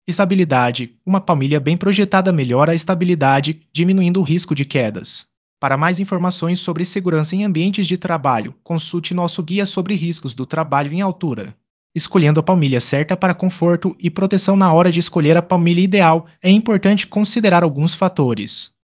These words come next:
Aqui estão algumas dicas para ajudá-lo. Um.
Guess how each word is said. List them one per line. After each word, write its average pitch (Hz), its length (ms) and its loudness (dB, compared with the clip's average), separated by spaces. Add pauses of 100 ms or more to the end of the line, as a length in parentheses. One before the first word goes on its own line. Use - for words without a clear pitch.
(200)
Aqui 170 220 -2
estão 196 260 0
algumas 147 360 0
dicas 131 320 -4
para 165 180 0
ajudá-lo. 135 540 0 (160)
Um. 110 240 -8